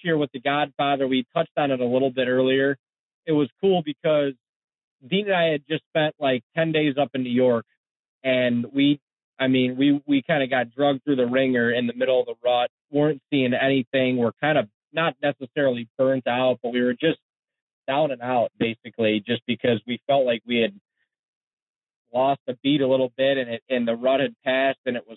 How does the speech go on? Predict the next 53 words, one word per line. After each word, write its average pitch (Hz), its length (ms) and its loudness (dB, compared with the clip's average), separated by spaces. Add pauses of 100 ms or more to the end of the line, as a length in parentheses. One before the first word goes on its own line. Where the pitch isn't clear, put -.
(120)
kind 131 160 0
of 110 100 -2
over. 127 560 2
And 117 340 0
we 135 140 2
ended 143 160 0
up 123 180 0
going 139 220 0
back 127 260 0
up, 139 140 0 (320)
and 127 220 -4
we 131 120 0
ended 139 160 2
up 117 160 -4
coming 165 200 -2
home 151 360 2
for, 147 80 -2
like, 135 160 0
a 127 60 -6
day 131 220 -2
and 135 80 -2
a 127 40 0
half 131 300 0
and 120 140 -10
going 131 220 0
back 127 240 0
up 131 220 0
there. 113 260 0 (960)
Um, 117 380 0 (460)
the 123 60 2
week 143 280 2
of 123 160 -4
Thanksgiving, 135 640 -2
we 123 100 -6
went 139 200 2
up 135 160 0
to 123 60 -4
hunt 131 220 -2
Monday 143 360 0
night, 143 340 -2 (480)
and 131 160 0
then 135 120 2
we 131 80 2
were 127 100 0
gonna 131 160 0
hunt 135 280 0 (160)
Tuesday 147 560 0 (500)
and 131 220 -4
come 147 160 -2
back 135 280 0
home 147 200 0
on 123 200 -4
Wednesday. 131 580 -2